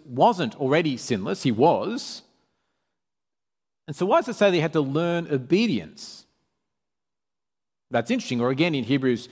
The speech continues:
chapter two, verse ten, we're told that in bringing ma-, many sons and daughters to glory,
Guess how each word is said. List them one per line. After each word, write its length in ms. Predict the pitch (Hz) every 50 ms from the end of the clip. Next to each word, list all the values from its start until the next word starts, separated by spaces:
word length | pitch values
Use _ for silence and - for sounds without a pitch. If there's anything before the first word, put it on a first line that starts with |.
| - _
chapter 280 | - - 143 131 - 131
two, 180 | - 143 147
verse 220 | 131 143 151 147 147
ten, 220 | - 220 202 147
we're 120 | 135 139 131
told 480 | - - - 160 175 202 208 185 117
that 340 | - 135 143 - - - - _ _ _ _ _ _ _ _ _ _ _ _ _ _ _ _ _ _ _ _ _ _ _ _
in 80 | 143 135
bringing 400 | 147 170 185 190 190 165 156 147
ma-, 220 | 143 147 160 175
many 300 | 170 156 170 185 202 208
sons 400 | - - - 170 165 170 165 147
and 120 | 160 160 139
daughters 380 | 135 131 127 123 131 131 - -
to 120 | - 165
glory, 580 | 151 123 110 95 90 87 87 87 113 151 180